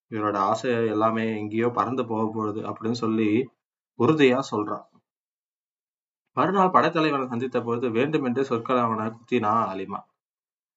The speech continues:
இரவு நேரத்துல காலை அடலிஸ் கடற்பகுதியில் மலைத்தீவில் மனோகரமா இருந்தது. அந்த நேரத்துல நங்கூரம் பாய்ச்சி நின்ற மரக்கலங்கள் ஆட்டங்களும் மலைத்தீவில் அடலிஸில்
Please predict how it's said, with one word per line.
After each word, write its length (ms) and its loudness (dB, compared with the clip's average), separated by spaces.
இரவு 300 6
நேரத்துல 380 0
காலை 440 6
அடலிஸ் 400 -2
கடற்பகுதியில் 600 0
மலைத்தீவில் 520 2
மனோகரமா 580 2
இருந்தது. 280 -10
அந்த 160 -6
நேரத்துல 400 -6
நங்கூரம் 420 6
பாய்ச்சி 260 0
நின்ற 220 -4
மரக்கலங்கள் 600 0
ஆட்டங்களும் 680 0
மலைத்தீவில் 480 -2
அடலிஸில் 600 0